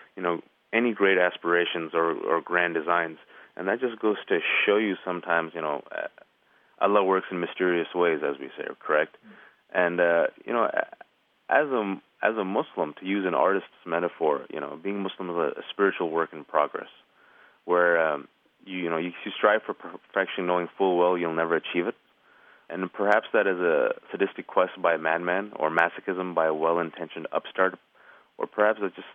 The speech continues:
the way things are meant to be, you know. And, and that,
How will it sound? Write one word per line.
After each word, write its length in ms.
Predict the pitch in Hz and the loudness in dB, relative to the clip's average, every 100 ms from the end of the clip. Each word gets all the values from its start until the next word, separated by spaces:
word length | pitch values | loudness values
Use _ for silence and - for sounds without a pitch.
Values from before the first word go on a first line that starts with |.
| - | -4
the 80 | 95 | 0
way 160 | 95 | 2
things 220 | 92 92 87 | 0 -4 -2
are 60 | |
meant 180 | 85 82 | -2 -2
to 60 | 85 | -2
be, 240 | 95 76 | -2 -2
you 80 | 82 | -2
know. 160 | 78 69 - - - _ | -4 -4 -8 -20 -20 _
And, 340 | 85 87 87 82 _ | 0 2 0 -6 _
and 260 | - 80 | -2 0
that, 80 | 80 | 2